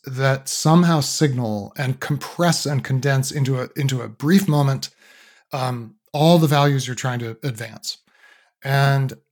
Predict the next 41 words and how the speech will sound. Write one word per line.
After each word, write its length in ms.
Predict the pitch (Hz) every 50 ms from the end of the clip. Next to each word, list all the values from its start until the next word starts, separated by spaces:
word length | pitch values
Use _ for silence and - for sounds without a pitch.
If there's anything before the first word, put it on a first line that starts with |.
| _ -
I 160 | 147 139 151
don't 140 | 156 165 165
know 100 | 160 151
how 100 | 147 156
to 100 | 143 135
prescribe 640 | 135 - - - 135 - - - - 135 147 160 156
that. 300 | 175 180 185 185 - - -
I 80 | 120
think 300 | - - 139 131 - _ _ _ _ _ _ _ _ _ -
that 320 | 143 139 - - 147 135 -
for 120 | - 127
those 240 | 117 127 131 127 131
of 80 | 139
us 100 | 113 - - - - - -
who 80 | - 127
are 40 | 120
Christian, 480 | - - 196 190 196 202 185 160 147 -
like, 200 | 139 127 120 -
you 80 | 135 -
pray 400 | - - - - 131 139 170 175
for 100 | 175 175
the 100 | 156 147
Holy 160 | 139 151 143
Spirit 400 | 135 - - 127 110 107 - _ -
to 400 | 131 123 117 120 117 113 110 -
give, 320 | - 156 165 160 156 - 143
give 200 | 131 156 165 170
me 100 | 202 190 180
the 100 | 156 143
right 180 | 135 120 120 120
moment 480 | 120 127 156 185 208 220 208 214 - -
to 100 | 135 131
say 340 | - - - 151 151 165
the 100 | 160 147
right 240 | 135 127 120 110 -
thing 220 | - 175 185 185 -
or 160 | 139 135 127
do 300 | 113 135 143 165 196 208
the 100 | 202 196
right 220 | 196 190 190 190
thing 340 | - 180 180 180 180 175